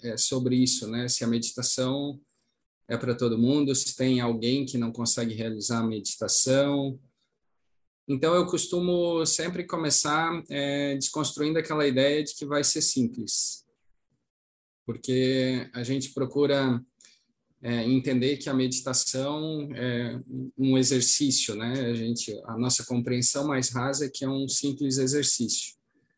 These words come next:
Mas, na verdade, é uma nova relação com a sua própria mente. Então, ressignificar uma relação de uma vida toda nem sempre é simples, né? Quando a gente tem uma relação com outra pessoa, a gente já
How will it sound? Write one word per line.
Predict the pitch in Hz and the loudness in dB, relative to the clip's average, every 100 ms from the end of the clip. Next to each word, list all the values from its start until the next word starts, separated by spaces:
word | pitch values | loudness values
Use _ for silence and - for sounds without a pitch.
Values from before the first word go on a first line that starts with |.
| _ _ _ _ | _ _ _ _
Mas, | 123 123 | -4 -2
na | 139 | 0
verdade, | 139 139 135 147 147 156 | 0 0 2 0 -2 -2
é | |
uma | 156 160 165 160 160 147 | -2 -4 -6 -4 -4 -2
nova | 147 151 | -2 -2
relação | 151 156 156 - 156 | -2 0 0 0 -2
com | 156 | -4
a | 160 | -4
sua | - 156 | -4 -4
própria | 151 147 147 151 | -2 -4 -2 -2
mente. | 151 135 127 - - - _ _ _ _ _ _ _ _ _ _ _ | 2 2 0 -4 -8 -12 _ _ _ _ _ _ _ _ _ _ _
Então, | - 127 127 127 | 0 2 4 2
ressignificar | 113 135 - 151 147 131 - 143 147 | 2 2 2 4 2 2 -2 -2 0
uma | 147 | 0
relação | 131 139 131 - 143 143 | 0 0 0 0 0 0
de | 131 135 | -2 0
uma | 131 | 0
vida | 117 135 139 117 | 0 -4 -4 -4
toda | - 156 165 147 131 113 117 _ - | 0 0 2 0 0 -2 -8 _ -6
nem | 120 135 | -2 -2
sempre | 131 135 135 135 139 | -2 -2 -4 -4 -4
é | 139 | -2
simples, | - 131 117 110 107 101 | 0 0 -2 -4 -10 -6
né? | 117 139 _ _ _ _ _ _ _ _ | -6 -6 _ _ _ _ _ _ _ _
Quando | 123 120 | 2 4
a | |
gente | 131 127 - | 6 4 2
tem | 139 131 | 2 4
uma | 127 120 | 4 4
relação | 127 123 117 - 120 120 117 117 | 2 2 2 0 2 0 0 -2
com | 120 | -2
outra | 127 127 127 | -2 -2 -4
pessoa, | - 117 - 131 | -2 0 2 0
a | |
gente | 120 123 123 | 0 -2 -2
já | 127 120 113 | -4 -4 -6